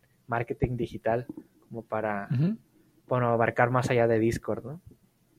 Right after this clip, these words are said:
Speaker 2: Poco a poquito, digo, de, de repente llega el, algún interesado y que dice, "Ah, yo les ayudo con esto", y,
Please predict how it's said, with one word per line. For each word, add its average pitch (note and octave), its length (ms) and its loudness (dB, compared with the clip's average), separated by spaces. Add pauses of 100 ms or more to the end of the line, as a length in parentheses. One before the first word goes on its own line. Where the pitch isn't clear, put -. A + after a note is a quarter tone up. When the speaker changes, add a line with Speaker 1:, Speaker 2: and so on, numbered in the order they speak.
(880)
Speaker 2:
Poco C3+ 200 8
a D3+ 40 10
poquito, C#3+ 360 8
digo, B2+ 340 4
de, B2 180 -6
de C3 260 4
repente C#3+ 440 6
llega D3 260 8
el, C#3 360 8
algún C#3+ 360 6
interesado C#3+ 560 6
y C#3 60 4
que C3+ 120 0
dice, C3+ 160 2
"Ah, E3 80 8
yo F#3+ 140 10
les F3+ 140 4
ayudo F3+ 220 4
con D3 140 0
esto", C#3+ 380 2
y, B2 320 0